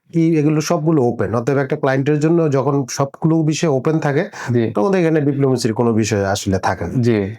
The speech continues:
Speaker 1: তো এই বিষয়টা অবশ্যই, আহ, আপনাদের বিজনেসের জন্য আমি মনে করি যে একটা ভালো বিষয়। আহ, এখানে আসলে, আহ, আমি যেরকম দেখছি আপনি অন্যরকম দিবেন, এটা কোনো অপশন আমি দেখি না। আমি যেই গাড়ি কিনছি, ওই গাড়ি পেয়েছি।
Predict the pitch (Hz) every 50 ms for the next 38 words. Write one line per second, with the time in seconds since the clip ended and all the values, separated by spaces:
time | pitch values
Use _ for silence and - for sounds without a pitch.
0 | - - - 117 113 110 107 110 - 135 147 143 139 151 127 156 156 147 160 156
1 | 156 151 139 131 127 131 135 - - 151 151 151 151 147 131 117 117 117 117 110
2 | 113 117 113 107 113 110 104 104 110 107 104 117 113 107 120 120 117 120 120 117
3 | 117 120 117 107 107 107 110 110 113 107 - 113 107 107 104 98 110 107 104 -
4 | 107 98 98 95 98 101 104 107 107 107 123 _ _ _ _ _ _ _ _ _
5 | 104 101 98 - - 110 127 170 - _ _ _ _ _ - - _ _ _ _
6 | - 92 92 92 92 92 90 87 90 92 92 98 123 123 104 104 104 117 107 107
7 | 104 104 104 104 104 - 101 98 104 101 98 98 98 98 101 101 92 90 87 -
8 | 104 - - - - - 104 104 107 107 104 113 120 120 117 123 127 120 113 120
9 | 113 - - - 113 113 107 107 117 117 117 117 113 117 120 120 127 120 - 123
10 | 120 113 104 117 104 110 110 104 104 131 151 - - 185 175 170 156 151 139 123
11 | 117 - - 123 120 117 110 104 95 95 95 - - 90 90 95 - _ - -
12 | - - 135 151 156 151 170 170 160 170 160 160 151 175 180 175 180 208 196 170
13 | 156 151 151 143 135 117 123 117 101 - - -